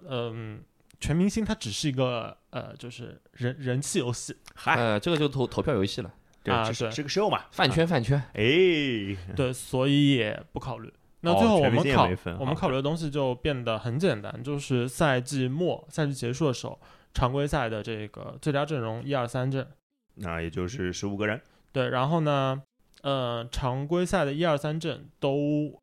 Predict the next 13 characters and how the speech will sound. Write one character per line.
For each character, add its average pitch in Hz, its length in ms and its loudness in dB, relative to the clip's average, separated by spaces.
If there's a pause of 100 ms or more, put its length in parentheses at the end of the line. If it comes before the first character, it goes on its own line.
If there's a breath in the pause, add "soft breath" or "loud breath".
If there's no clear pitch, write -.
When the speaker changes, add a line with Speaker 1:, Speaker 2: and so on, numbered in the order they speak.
Speaker 1:
入 165 300 0
围 113 120 0
的 131 120 0
这 127 200 -4
个 107 220 -8
球 120 220 0
员 120 200 2 (300)
Speaker 2:
嗯。 104 100 0
Speaker 1:
都 143 220 4
积 127 540 -4
两 107 200 -2
分。 117 220 -6 (380)
Speaker 2:
好， - 200 -2